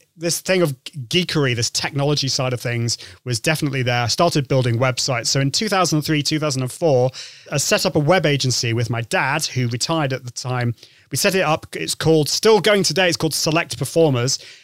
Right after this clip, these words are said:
And it was a web agency building websites for musicians. We've broadened out since then,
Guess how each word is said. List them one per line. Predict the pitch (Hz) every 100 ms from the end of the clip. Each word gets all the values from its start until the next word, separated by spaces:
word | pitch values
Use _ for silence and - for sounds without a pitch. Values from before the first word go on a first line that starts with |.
| _
And | 147 147
it |
was | 151 135
a |
web | 135 202
agency | 165 156 143 - 135
building | 120 185 175 160 160
websites | 147 156 - 135 131 -
for | 151 139
musicians. | 123 117 127 - 107 92 - - _ -
We've | 160
broadened | 254 262 190
out | 175 165 147
since | 135 120
then, | 123 120